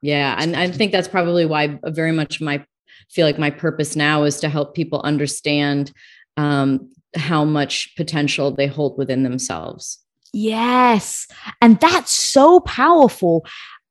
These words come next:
Speaker 2: I wonder if how much has contributed to your success.
Speaker 1: Oh, I'm sure. Yeah. Just because I didn't have the perception of being different. It was never phrased as being different. And so,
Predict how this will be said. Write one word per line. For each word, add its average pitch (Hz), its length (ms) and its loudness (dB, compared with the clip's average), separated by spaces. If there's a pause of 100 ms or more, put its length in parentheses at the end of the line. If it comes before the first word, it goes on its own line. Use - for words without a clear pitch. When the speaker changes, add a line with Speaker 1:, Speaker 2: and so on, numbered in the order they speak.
(120)
Speaker 2:
I 254 100 8
wonder 330 460 6
if - 140 2
how 226 200 2
much 226 260 2 (140)
has 196 220 0
contributed 190 580 0
to - 100 -6
your 180 80 2
success. - 500 -6
Speaker 1:
Oh, 214 80 6
I'm 208 220 2
sure. 170 720 -2
Yeah. 160 420 -2
Just 233 260 0
because 247 280 0
I 233 80 4
didn't 220 180 -2
have 202 140 -4
the 220 60 -6
perception 190 640 -6
of 185 120 -6
being 151 220 -2
different. 131 440 -6 (360)
It 196 40 4
was 190 200 6
never 190 260 2
phrased 170 680 0
as 151 160 -4
being 139 340 -4
different. 135 500 -10
And 170 160 -2
so, 165 400 2